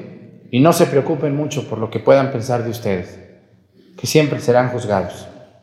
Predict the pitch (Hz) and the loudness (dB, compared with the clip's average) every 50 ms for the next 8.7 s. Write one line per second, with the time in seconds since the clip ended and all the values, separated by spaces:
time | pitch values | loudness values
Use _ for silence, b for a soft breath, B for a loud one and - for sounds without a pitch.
0 | _ _ _ _ - - 131 131 127 131 123 117 - 117 123 123 127 123 - - | _ _ _ _ -2 2 2 2 2 2 -2 -2 0 0 0 0 -2 -4 -4 -6
1 | 117 101 120 123 127 131 131 123 - - - - - - - - - - 135 135 | -6 0 2 4 4 4 2 0 -4 -8 -12 -16 -18 -18 -20 -20 -2 2 4 6
2 | 135 135 135 135 143 151 160 160 160 - - - 131 - 143 127 127 131 139 147 | 6 6 6 4 4 4 4 4 2 0 -4 -6 -2 0 2 4 4 4 4 4
3 | 143 143 131 110 120 - - 135 131 127 135 127 - 120 127 127 127 131 127 127 | 2 0 0 -2 -4 -2 -2 -2 -2 -4 -4 -6 -6 -4 -6 -4 -2 -2 -2 -2
4 | 127 127 - 107 98 95 98 95 92 - - - - - - _ _ _ _ _ | -2 -4 -4 -6 -6 -6 -6 -8 -10 -12 -16 -20 -20 -20 -20 _ _ _ _ _
5 | _ _ _ _ _ _ _ _ _ _ _ _ _ _ _ _ _ _ - - | _ _ _ _ _ _ _ _ _ _ _ _ _ _ _ _ _ _ 2 2
6 | 160 160 - 202 226 226 233 240 247 254 - - - - - - - - - - | 2 4 6 6 6 6 6 4 2 2 -2 -4 -8 -10 -14 -16 -18 -20 -16 -4
7 | 143 170 175 196 190 - - 196 190 190 220 233 226 - - - - 196 196 214 | 2 4 6 6 6 6 4 4 6 6 4 2 0 -2 -2 0 2 4 4 4
8 | 196 190 185 160 151 139 131 117 104 - - - - | 2 2 2 0 2 2 0 0 -2 -4 -8 -12 -14